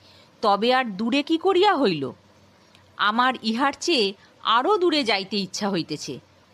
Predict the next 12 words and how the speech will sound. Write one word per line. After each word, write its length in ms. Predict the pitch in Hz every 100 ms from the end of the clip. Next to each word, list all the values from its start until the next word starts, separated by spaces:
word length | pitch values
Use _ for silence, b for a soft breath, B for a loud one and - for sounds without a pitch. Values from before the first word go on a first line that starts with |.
| _ _ b b b
আপনি 300 | - 196 294 427
চলিতে 400 | 269 208 214 285
চলিতেই 440 | 359 339 381 494 480
আমার 280 | 226 226 233
কথা 240 | - 175 214
শুনুন। 360 | - 175 151 135 - _ _ _ _ b b b b -
ন্যায় 440 | 175 190 226 262 262
এবং 240 | 269 294 294
সাধুতাকে 680 | - 196 277 330 330 254 180 - B -
আপনি 300 | 233 - 359
রক্ষা 360 | 240 196 - 277
করেন, 300 | 226 156